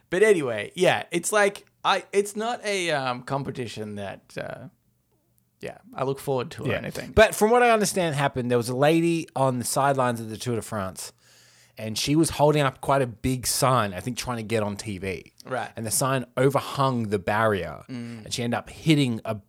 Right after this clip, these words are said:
Speaker 2: bicyclist or two, and then
Speaker 1: Right.
Speaker 2: when they fell, they also hit another bicycle and another,
Speaker 1: Yeah,
Speaker 2: and it
Speaker 1: yeah, yeah.
Speaker 2: became a huge calamity, kind of, I mean, not like a huge fatality or anything, but, like,
Speaker 1: Yeah.
Speaker 2: a lot of people got caught up in this crash.
Speaker 1: Mm-hmm.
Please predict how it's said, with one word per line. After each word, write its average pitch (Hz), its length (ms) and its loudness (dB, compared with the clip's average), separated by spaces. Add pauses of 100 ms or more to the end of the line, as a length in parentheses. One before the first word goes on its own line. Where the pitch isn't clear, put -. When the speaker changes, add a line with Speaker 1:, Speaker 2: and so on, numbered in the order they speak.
Speaker 2:
bicyclist 113 800 -2
or 98 100 -4
two, 123 460 2
and 101 100 -4
then 107 180 -4
Speaker 1:
Right. 113 340 -6
Speaker 2:
when 113 200 -4
they 123 200 2
fell, 101 340 2
they 107 180 0
also 107 220 -2
hit 101 160 -4
another 107 260 0
bicycle 104 600 -2
and 98 80 -4
another, 104 180 -2
Speaker 1:
Yeah, 120 200 2
Speaker 2:
and 117 120 2
it 113 160 0
Speaker 1:
yeah, 110 80 0
yeah. 107 60 -2
Speaker 2:
became 113 580 2 (320)
a 101 60 -10
huge 147 580 2
calamity, 104 560 -4
kind 101 240 -8
of, 90 240 -14
I 113 60 -8
mean, 104 280 -6 (1120)
not 120 240 -12
like 98 160 -8
a 95 40 -10
huge 98 240 -10
fatality 107 560 -2
or 87 100 -8
anything, 92 200 -10
but, 123 100 -2
like, 123 100 -2
Speaker 1:
Yeah. 110 180 2 (100)
Speaker 2:
a 139 80 0
lot 123 380 2
of 113 100 -10
people 104 280 -2
got 107 180 -4
caught 110 200 -2
up 95 160 -2
in 98 80 -6
this 92 120 -10
crash. 95 400 -4
Speaker 1:
Mm-hmm. 110 260 -10